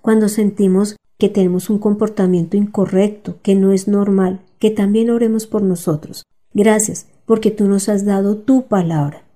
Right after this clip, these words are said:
nos has limpiado con tu sangre, Señor, para que nosotros ahora podamos llevar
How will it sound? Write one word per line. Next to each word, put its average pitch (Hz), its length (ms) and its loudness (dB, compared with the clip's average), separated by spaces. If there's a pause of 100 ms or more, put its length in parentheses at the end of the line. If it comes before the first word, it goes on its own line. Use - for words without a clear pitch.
(120)
nos 208 200 0
has 190 140 0
limpiado 240 600 0
con 247 180 0
tu 196 140 -2
sangre, 165 420 0
Señor, 156 460 -4 (260)
para 190 280 0
que 202 100 0
nosotros 220 640 0 (260)
ahora 196 560 2 (380)
podamos 196 360 2
llevar 190 380 0